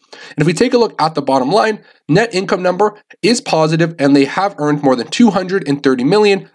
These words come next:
of net income over the past twelve months. And moving forward, even if the pandemic gets con-, like, controlled, gets more, like, safe, and it's, people can actually return to office buildings,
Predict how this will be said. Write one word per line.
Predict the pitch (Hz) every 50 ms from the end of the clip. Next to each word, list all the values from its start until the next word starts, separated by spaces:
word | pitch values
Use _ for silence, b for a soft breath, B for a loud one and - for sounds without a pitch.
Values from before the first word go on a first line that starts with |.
| _ _ -
of | 202 220
net | 226 226 214 180 165
income | 165 165 175 165 156 147 - -
over | 143 139 139
the | 147 143
past | 143 - 127 113 113 - -
twelve | - - 104 98 123
months. | 151 202 - - - - - _ _ _ _ _ B B B B B B B B
And | 170 180 190
moving | 214 254 285 277 233
forward, | - - 180 175 180 180 175 160 165 165 - -
even | 185 214 226 254
if | 247 254
the | 220
pandemic | 175 180 180 165 160 156 160 160 156
gets | - 127 120 -
con-, | - - - 120 113 - - _ -
like, | 131 117 104 -
controlled, | - 123 117 - - - 202 196 196 196 196 180 - b b b b -
gets | 143 147 147
more, | 151 147 147 147 147
like, | 135 120 117 -
safe, | - - - 208 202 196 196 196
and | - 151 147
it's, | 143 - -
people | - - 175 160 151
can | 165 156
actually | 143 147 - 147
return | 135 131 - - - 160 156 147
to | - - 175 - -
office | 123 127 127 - - -
buildings, | - 180 185 185 185 208 220 226 - -